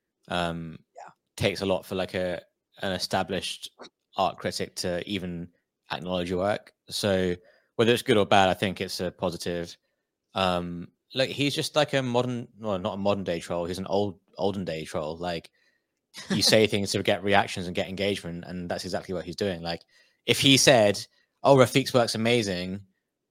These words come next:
Speaker 1: no one would care or say anything, and it would just blow over, right? <laughs> Whereas if he says, "Oh, Rafiq's work sucks,"
Speaker 2: <laughs>
Speaker 1: now you get a,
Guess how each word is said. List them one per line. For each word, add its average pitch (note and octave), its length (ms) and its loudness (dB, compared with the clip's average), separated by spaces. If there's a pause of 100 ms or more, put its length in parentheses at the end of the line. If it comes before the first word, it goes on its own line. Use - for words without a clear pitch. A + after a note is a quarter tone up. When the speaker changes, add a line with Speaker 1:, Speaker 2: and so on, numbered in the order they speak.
(160)
Speaker 1:
no A#2 200 6
one A#2+ 100 6
would A2+ 120 -2
care A2+ 280 6
or G2 80 2
say A2 180 2
anything, G2+ 340 -4
and F#2 80 -6
it F#2 40 -4
would F2+ 140 -8
just - 300 -10
blow G2 160 6
over, F#2+ 200 2
right? F2 320 -4 (260)
<laughs> - 260 -20
Whereas A2+ 260 2
if A2 80 0
he B2 60 2
says, A2 180 2
"Oh, B2 80 2
Rafiq's G#2+ 380 0
work G#2 180 -2
sucks," G2 500 -2 (180)
Speaker 2:
<laughs> - 340 0
Speaker 1:
now G#2 240 2
you G#2+ 120 2
get G#2 120 2
a, G2 120 0